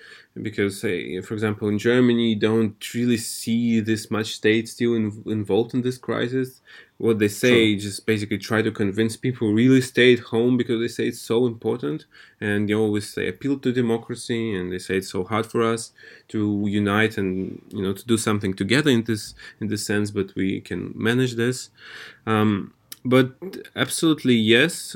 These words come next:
Speaker 1: I guess, um, this, and you see in h-, how China gonna, for example, benefit from its own measures, uh, uh, not democratic measures, but how gonna benefit in terms of economy,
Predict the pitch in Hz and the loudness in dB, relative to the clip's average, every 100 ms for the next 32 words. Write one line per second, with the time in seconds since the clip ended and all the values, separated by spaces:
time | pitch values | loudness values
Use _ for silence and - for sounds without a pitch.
0 | - 113 104 104 104 - - 101 92 107 | -8 0 4 4 2 -6 -4 -4 -4 0
1 | 123 123 - - - - - 139 139 - | 0 0 -6 -10 -18 -12 2 6 6 6
2 | 214 196 156 160 170 120 113 104 127 131 | 2 2 0 -4 -4 -8 -12 -10 -6 -6
3 | 131 127 123 151 143 131 147 151 139 127 | -4 -6 -2 4 4 4 4 6 6 8
4 | 123 113 113 117 110 110 110 143 175 143 | 6 4 0 0 2 0 4 2 4 0
5 | - 107 - _ _ _ _ _ _ _ | 0 -2 -4 _ _ _ _ _ _ _
6 | - - 120 107 104 95 - 104 104 - | -20 -6 0 0 0 -6 -8 -8 -8 -8
7 | 120 120 117 101 92 - _ - 98 104 | 0 2 2 0 -2 -8 _ -6 0 2
8 | 110 101 95 - - - - - - 107 | 2 2 0 -2 -12 -20 -20 -20 -8 -2
9 | 101 95 95 - - 101 101 104 110 - | 0 0 -2 -2 -2 -2 -4 -8 -12 -16
10 | - 101 117 113 107 101 120 110 - 98 | -6 -2 0 2 0 2 2 2 0 -2
11 | 98 101 101 - 104 - 113 117 110 95 | 0 -2 -2 -6 -6 0 0 2 2 2
12 | 120 120 107 104 98 104 98 95 98 123 | 2 2 2 0 0 0 0 -2 -2 2
13 | 120 110 104 104 | 4 4 4 2